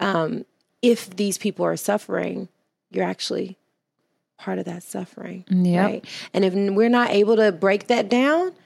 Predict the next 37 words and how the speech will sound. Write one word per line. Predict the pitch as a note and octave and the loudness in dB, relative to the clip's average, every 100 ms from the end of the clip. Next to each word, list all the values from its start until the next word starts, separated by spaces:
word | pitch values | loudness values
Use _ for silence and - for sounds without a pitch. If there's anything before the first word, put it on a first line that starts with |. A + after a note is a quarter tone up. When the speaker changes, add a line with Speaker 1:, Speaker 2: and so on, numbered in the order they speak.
| _ - | _ -4
Speaker 1:
then | F#3 G3+ G3 | 2 2 2
it's | A#3 - | 0 0
gonna | A3 G3+ | 0 2
be | F#3 | 0
hard | E3+ G3 G3+ G#3+ F#3+ | -2 0 2 2 2
to | F#3 | -2
get | F3 E3+ | -2 -2
someone | - F3+ E3+ E3 D#3+ | -2 -2 0 0 0
who | E3+ F#3 | 0 2
is | E3+ | 2
in | F3 E3+ | 2 0
a | D3+ | -2
power | - E3 G#3 G#3 | -4 0 2 0
trip | - - - - - - - - | 0 -2 -2 -2 -2 -4 -20 -4
<laughs> | E4+ - - A#4+ G#4+ E4 | -2 -2 -4 -4 -4 -4
to | - | 0
actually | - G3 G3+ | 0 0 -2
care. | F#3 B3 F3+ - - | 0 0 0 -4 -2
But | F#3+ | 2
it's | G3 | 4
like, | G#3+ F3+ - | 4 2 2
it's | G#3+ G#3+ | 0 2
not | A3 G#3+ | 2 2
until | G#3+ | 4
they | G3 F#3 | 4 4
have | F#3 F#3 E3 | 2 2 4
that, | F3 D#3+ - F#3 | 2 2 -2 0
that | E3+ - | 0 0
child | - F#3+ F3 E3 D3+ - - - - | 0 2 4 2 0 -2 -8 -10 -2
that | F3 | 2
maybe | E3+ E3 | 2 2
has | D3+ F3 E3+ | 0 -2 -2
a | |
disability | D#3+ D#3+ E3+ E3 E3+ - F3 | -4 -4 -4 -2 -2 -2 -2
and | F3 | -2
the, | F3 | -2
<gasps> | A#3+ C#4+ C4 A3 F#3+ | -2 -2 -2 -4 -8